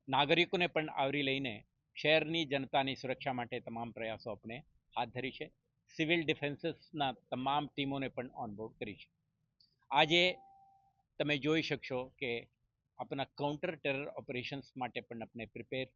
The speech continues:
થઈને દરેક પ્રકારની ચેલેન્જીસને પહોંચી વળવા માટે ક્રાઇમ બ્રાન્ચના ચુનંદા અધિકારીઓ,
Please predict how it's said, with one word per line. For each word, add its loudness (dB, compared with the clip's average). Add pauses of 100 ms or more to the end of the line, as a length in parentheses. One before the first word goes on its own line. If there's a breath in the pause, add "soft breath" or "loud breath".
થઈને -4 (600)
દરેક 6 (100)
પ્રકારની 0
ચેલેન્જીસને -4
પહોંચી -8
વળવા -4
માટે -4 (880)
ક્રાઇમ 2
બ્રાન્ચના 2
ચુનંદા -2
અધિકારીઓ, 0